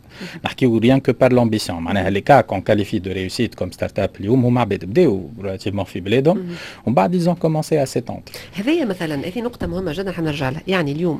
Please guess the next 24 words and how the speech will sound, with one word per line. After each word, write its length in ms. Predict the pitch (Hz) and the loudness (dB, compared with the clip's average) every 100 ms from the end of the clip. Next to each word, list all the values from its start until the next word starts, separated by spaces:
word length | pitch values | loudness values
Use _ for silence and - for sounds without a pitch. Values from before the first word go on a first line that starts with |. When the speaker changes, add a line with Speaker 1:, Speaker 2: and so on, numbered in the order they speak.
| - | -4
Speaker 1:
من 140 | 156 | -4
ضمن 260 | 180 247 165 | 0 0 0
النقاط 400 | 147 156 175 165 | -2 -2 -4 -2
اللي 120 | 151 | -4
تم 140 | 185 | -4
تقييم 380 | 170 143 208 202 | -6 -6 -6 -4
عليها 180 | 160 165 | -4 -4
المؤسسات، 360 | 151 143 - 143 | -4 -6 -8 -8
هل 340 | 170 254 208 - - | 0 2 2 -2 -8
Speaker 2:
أي. 200 | 92 85 - - | -8 -8 -10 0
Speaker 1:
تندرج 480 | 208 226 208 254 240 | 2 6 8 8 6
النقطة 320 | 180 208 190 220 | 2 0 0 2
هذه 160 | 208 | 4
ولا 160 | 175 156 | 4 4
لا؟ 100 | 131 | 0
ايش 160 | - | 0
معناتها؟ 260 | 214 170 - - - - 165 | 2 2 -2 -14 -20 -2 4
معناتها 320 | 240 262 214 | 6 6 2
انك 220 | 220 190 | 0 -2
تكون، 360 | - 262 233 165 - | -2 0 0 -2 -2
آه، 540 | 151 143 139 135 131 139 | 0 2 4 2 0 -2
موجود 340 | 143 160 196 | -2 -2 -4
في 120 | - | -4
بلادك، 480 | 139 160 247 370 | 2 2 2 0